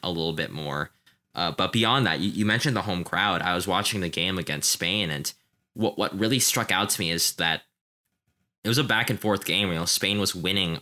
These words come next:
off the X G battle up until, like, the goal was scored. But, but, but once the, the second, uh, that England was able to, to equalize off of that Toon goal, the momentum, like, it was like Spain, like, shut down. And yes,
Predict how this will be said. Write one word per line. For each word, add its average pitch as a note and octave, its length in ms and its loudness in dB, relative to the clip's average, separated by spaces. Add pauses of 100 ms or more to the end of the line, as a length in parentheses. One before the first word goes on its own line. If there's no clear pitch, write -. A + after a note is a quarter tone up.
off E2+ 240 -2
the - 160 -4
X E2 220 0
G F2 220 -2
battle D2 500 -2 (720)
up G2+ 180 0
until, G2+ 400 2
like, E2 140 -2
the F2 80 -2
goal E2+ 180 0
was G2 140 0
scored. D2 320 -4
But, F2 160 -2 (200)
but, - 220 -4 (160)
but G2 220 -4
once F#2+ 420 0
the, G#2 120 -2
the E2+ 340 -4
second, - 800 0 (380)
uh, D#2+ 260 0
that F2+ 280 -2
England F#2 380 -2
was F2+ 240 -2
able F2+ 240 -2
to, D#2+ 240 -4
to - 240 -6
equalize E2 500 -2
off F2 160 -2
of F2 120 -8
that E2 180 -4
Toon E2+ 300 -2
goal, D2 420 -6 (720)
the A2 180 0
momentum, A2 680 2
like, F#2+ 180 2
it - 60 2
was A2+ 100 2
like A2+ 140 2
Spain, G#2+ 480 2
like, F2+ 140 0
shut - 240 0
down. E2+ 160 2
And A#2 160 2
yes, D3+ 280 2